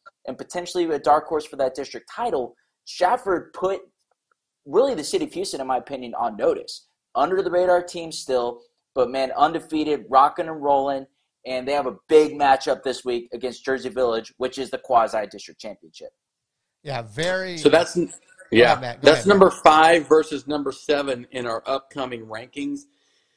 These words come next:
Speaker 3: If Stratford wins, I mean, the job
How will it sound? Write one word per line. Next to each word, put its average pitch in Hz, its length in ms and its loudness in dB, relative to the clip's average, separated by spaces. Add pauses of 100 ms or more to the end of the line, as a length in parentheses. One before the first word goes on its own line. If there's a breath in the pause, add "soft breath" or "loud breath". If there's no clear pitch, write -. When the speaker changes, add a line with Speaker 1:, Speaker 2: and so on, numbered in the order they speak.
(360)
Speaker 3:
If 220 140 -6
Stratford 233 640 -6
wins, 151 580 -8
I 143 160 -10
mean, 143 500 -10 (160)
the 143 140 -4
job 175 760 -6